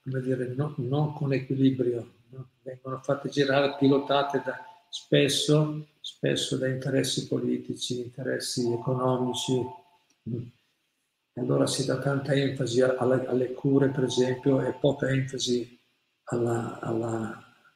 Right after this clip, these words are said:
alla prevenzione, alla vita sana, no? Per esempio, eh, una, una, diciamo, la sanità dovrebbe lavorare specialmente, il Dipartimento della Sanità dovrebbe lavorare sulla prevenzione,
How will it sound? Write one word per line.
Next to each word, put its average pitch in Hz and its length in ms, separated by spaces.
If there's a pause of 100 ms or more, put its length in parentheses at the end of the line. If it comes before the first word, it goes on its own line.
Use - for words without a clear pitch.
alla 123 180
prevenzione, 131 880 (220)
alla 127 180
vita 135 260
sana, 139 640 (640)
no? 123 340 (120)
Per 127 120
esempio, 123 640 (400)
eh, 120 260 (220)
una, 123 280
una, 127 440
diciamo, - 920 (1900)
la 131 100
sanità 143 540
dovrebbe 131 400
lavorare 135 400
specialmente, 135 680
il 120 180
Dipartimento 143 640
della 135 180
Sanità 139 440
dovrebbe 131 260
lavorare 131 360
sulla 135 260
prevenzione, 135 880